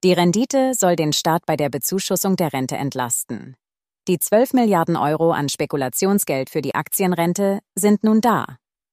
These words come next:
auch wenn es wegen der Schuldenbremse, ironischerweise einem anderen Lieblingsinstrument der F D P, länger gedauert hatte. Lindners Hauptargument bei der ganzen Sache:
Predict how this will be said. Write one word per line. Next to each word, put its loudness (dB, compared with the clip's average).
auch 2
wenn 0
es -4
wegen 0
der -4
Schuldenbremse, -2
ironischerweise -2
einem 0
anderen 0
Lieblingsinstrument -4
der -4
F -6
D -4
P, -6
länger 2
gedauert -6
hatte. -10
Lindners 4
Hauptargument 0
bei -4
der -6
ganzen -2
Sache: -4